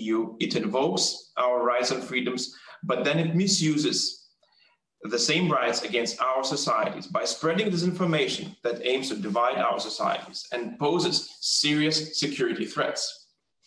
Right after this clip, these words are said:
It is time to reach a common understanding on how to deal with actors that call themselves journalists or media, while in ac-, actuality,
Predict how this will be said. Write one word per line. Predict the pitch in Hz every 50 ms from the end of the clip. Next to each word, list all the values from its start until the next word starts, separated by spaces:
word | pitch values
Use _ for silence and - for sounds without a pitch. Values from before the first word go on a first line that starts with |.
| - - - - - - - - - - _ _ - - - - -
It | - 156 160
is | 156 - -
time | 175 170 180 196 196 185
to | 190 190
reach | 170 170 160 151 156 151 - - -
a | 135 131
common | - - 143 143 143 151 - 147
understanding | 139 135 131 - - 131 120 117 117 117 117
on | 120 117
how | - - 131 139 - -
to | 156 -
deal | 110 120 117 123 117 110
with | 110 110 -
actors | 117 117 120 - - 117 107 98 -
that | 104 101 -
call | - 151 147 147 165 170
themselves | 165 156 - - - - - - - - - - - _
journalists | - 135 135 135 135 - - - - - - - - - - - - -
or | 131 131 135
media, | 143 147 160 160 160 165 - - - - - -
while | 123 131 127 123 120 120 120
in | 123 123 123 123 127
ac-, | 117 - - _ _ - -
actuality, | - - - - 127 123 135 156 170 170 160 175 190 185 185 -